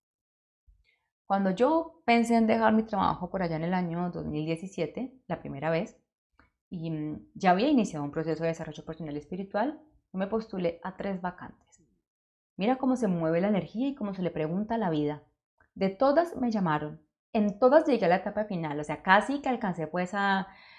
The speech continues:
eh, a sentarme en la silla del escritorio y a oler, a, a oler y decorar la nueva oficina.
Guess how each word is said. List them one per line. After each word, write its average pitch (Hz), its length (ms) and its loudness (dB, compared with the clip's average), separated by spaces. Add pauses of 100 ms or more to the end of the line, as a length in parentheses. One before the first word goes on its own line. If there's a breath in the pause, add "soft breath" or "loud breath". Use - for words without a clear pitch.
(240 loud breath)
eh, 170 400 4
a 156 540 2
sentarme 180 580 6
en 214 80 6
la 202 120 8
silla 185 340 4
del 208 100 6
escritorio 196 640 4
y 254 100 6
a 170 280 6
oler, 165 760 4
a, 175 120 2
a 175 180 4
oler 180 300 8
y 262 80 6
decorar 220 340 6
la 160 100 4
nueva 175 200 4
oficina. 175 480 -6